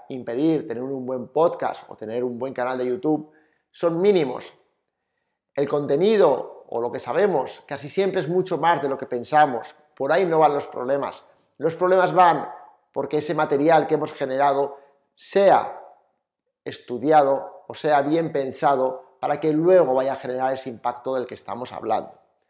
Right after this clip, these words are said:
Eso es lo que es realmente difícil en YouTube. También es cierto que si se consigue, luego YouTube es muy agradecido, porque tiene un buscador que realmente encuentra cosas, no como los buscadores de la mayoría de las redes sociales.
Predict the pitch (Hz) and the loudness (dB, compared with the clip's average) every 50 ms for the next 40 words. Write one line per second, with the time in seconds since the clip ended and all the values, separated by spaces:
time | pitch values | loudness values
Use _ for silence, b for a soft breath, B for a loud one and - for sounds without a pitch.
0 | _ _ _ _ _ _ - 127 143 139 160 160 156 143 - 135 135 143 139 135 | _ _ _ _ _ _ -4 -4 -4 -2 -2 -2 -2 0 -2 -2 0 0 0 0
1 | 139 139 139 139 131 135 131 127 - 147 139 151 151 143 131 120 123 127 160 175 | 0 0 -2 -4 -4 -4 -4 -4 -4 -4 -4 -4 -2 -2 -2 -2 -2 2 2 2
2 | 160 - - - - _ _ _ _ _ - - - - 117 117 - - 160 175 | 2 2 -2 -16 -20 _ _ _ _ _ -20 -18 -14 -12 -10 -10 -6 0 4 6
3 | 185 185 180 - 110 - - 92 - - 139 139 151 180 180 - 214 208 190 185 | 6 4 4 0 -6 -8 -8 -12 -12 -10 -6 -4 -4 -4 -2 2 4 4 6 4
4 | 185 185 - - - - - _ _ _ _ - 127 135 143 151 143 151 147 151 | 4 2 0 -8 -16 -20 -20 _ _ _ _ -8 -4 -2 0 0 0 0 0 0
5 | 170 165 170 170 165 151 147 151 147 135 139 143 151 156 165 226 226 185 143 - | 0 2 0 0 -2 -2 -4 -4 -2 0 2 2 2 2 2 4 4 4 2 0
6 | - - - b b b b b b - 139 135 139 - 160 165 180 180 175 160 | -2 -8 -16 b b b b b b -8 -6 -4 -4 -2 -2 -2 -2 -2 -2 0
7 | 160 175 - - - 147 151 165 175 175 170 160 143 143 147 147 151 156 156 156 | 0 0 0 2 0 0 2 2 2 0 0 -2 0 2 2 2 2 2 0 0
8 | 151 160 160 147 - 160 156 - 139 143 139 175 190 175 160 120 113 - - - | 2 0 0 2 2 2 2 2 2 0 2 2 2 2 2 -2 -2 -4 -10 -14
9 | 123 127 139 131 147 147 151 151 147 147 131 143 151 143 - - 143 143 151 151 | -10 -8 -6 -6 -4 -2 0 0 0 0 -2 -4 -4 -4 -4 -2 0 2 2 2
10 | 147 147 147 139 127 139 131 131 127 120 120 123 113 113 120 131 135 135 135 123 | 2 0 -2 -4 -4 -6 -6 -6 -8 -8 -10 -10 -8 -6 -4 -2 -2 -2 -2 -2
11 | - - 120 120 123 120 127 113 110 131 135 135 131 120 - - - | -4 -4 -4 -4 -4 -4 -8 -8 -4 0 0 0 0 -2 -6 -10 -16